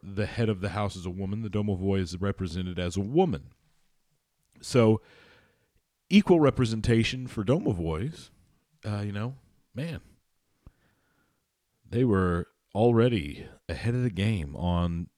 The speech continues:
on, on who gets to stay at the house after everybody else is, after you're dead and everybody <laughs> else is dead or moved on. "Uh, I get to stay here. It's mine. I'm, I am. <laughs> I'm the new household member."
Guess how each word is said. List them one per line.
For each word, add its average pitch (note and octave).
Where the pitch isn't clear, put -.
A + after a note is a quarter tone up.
on, F#2
on F#2
who G#2+
gets G#2
to F2+
stay G2+
at -
the F2+
house F#2+
after F#2+
everybody F#2
else F#2
is, D#2+
after A2+
you're F#2+
dead G#2
and A2
everybody G#2
<laughs> -
else A#2
is E2+
dead G2+
or C3
moved F#2
on. F2
"Uh, F2+
I E2+
get D#2+
to D2
stay -
here. D2+
It's -
mine. D#2
I'm, G2+
I G2+
am. -
<laughs> -
I'm C3
the B2
new A2
household F2
member." D2